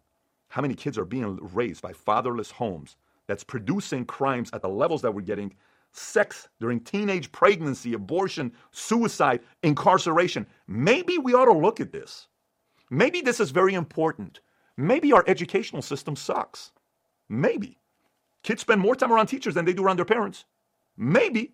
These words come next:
Who do we blame? The responsibility has to lie on the nation. Maybe we're either too much involved or we're not selling "Take Your Time to Get Married,"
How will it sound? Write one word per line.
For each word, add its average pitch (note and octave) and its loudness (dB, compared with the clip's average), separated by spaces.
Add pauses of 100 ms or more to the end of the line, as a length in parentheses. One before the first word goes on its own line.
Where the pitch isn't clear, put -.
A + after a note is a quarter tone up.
(120)
Who F#3 -2
do G#3+ -2
we A#3 -2
blame? G3 -2 (460)
The F#3+ 10
responsibility G#3 4
has F#3 2
to E3 -2
lie C3 0 (260)
on B2 0
the C#3 0
nation. B2+ -6 (1300)
Maybe G2 -4
we're G2 -8
either F#2 -6
too - -4
much A3 -4 (400)
involved C#3 -4 (340)
or F#2+ -8
we're G2 -4
not A2+ -2
selling A#2 -4 (560)
"Take A#2 -10
Your F#2 -10
Time F#2 -10
to F#2 -18
Get E2+ -10
Married," C3+ -6